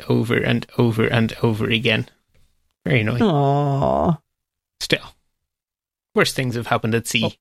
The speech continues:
Speaker 1: including getting very, very
Speaker 2: Well, I
Speaker 1: wet.
Speaker 2: was chilly in the morning, and I was chilly in the morning and got sweaty in the afternoon.
Speaker 1: When you say chilly,
Speaker 2: It was,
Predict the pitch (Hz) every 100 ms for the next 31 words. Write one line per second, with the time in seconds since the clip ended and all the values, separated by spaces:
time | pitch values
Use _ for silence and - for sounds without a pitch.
0 | _ _ _ _ _ 170 247 269 123 123
1 | 120 131 196 120 110 190 202 - - 220
2 | 208 220 175 160 170 170 165 139 - 165
3 | 196 214 - 180 220 139 139 139 147 143
4 | 127 131 - - - 143 151 135 135 131
5 | - 127 139 147 139 135 _ - - -
6 | 165 - - 233 247 294 285 240 180 -
7 | - 170 107 101 139 - _ _ _ _
8 | _ _ 226 175